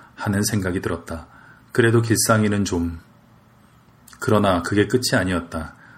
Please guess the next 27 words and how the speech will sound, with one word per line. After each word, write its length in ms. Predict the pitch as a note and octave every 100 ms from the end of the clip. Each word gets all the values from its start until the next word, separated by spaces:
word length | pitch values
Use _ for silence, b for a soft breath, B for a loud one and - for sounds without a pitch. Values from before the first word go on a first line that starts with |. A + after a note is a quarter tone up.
| B B G#2+
"야, 180 | G2 F#2+
뭐 140 | G2
우리 220 | G2 G#2+
집에 200 | A2+ A2+
길상이만 640 | G#2+ G#2+ - B2+ B2 A#2 G#2+
있는 220 | G2 G2
줄 140 | F#2+
아냐?" 340 | F2 F2 G#2 - B B B B
용구는 340 | G#2+ G#2 A#2 A#2
그렇게 300 | A#2 A2 B2
말하면서 720 | G2 F#2+ G2 F2+ - F2 E2
다시 260 | - F#2+ A2
호출벨을 600 | B2+ B2+ C#3+ A2+ G#2 F#2+
두 160 | G2+
번 260 | G2 G2 F#2+
연속 320 | G2 F#2 G#2
눌렀다. 520 | F2+ E2 D#2 D#2+ D#2 - B B B B
그러자 360 | - A#2 A2 G2+
채 180 | - B2+
일 240 | A2 A2+
분도 260 | A2+ A#2+ A#2+
지나지 400 | A2+ G#2+ G#2 A2
않아 300 | F2 F2 D#2+
한 260 | - C3 B2
여자가 320 | F#2+ G2 G2
방으로 320 | - F#2 F#2+
들어왔다. 560 | F#2+ F#2+ E2 - E2 E2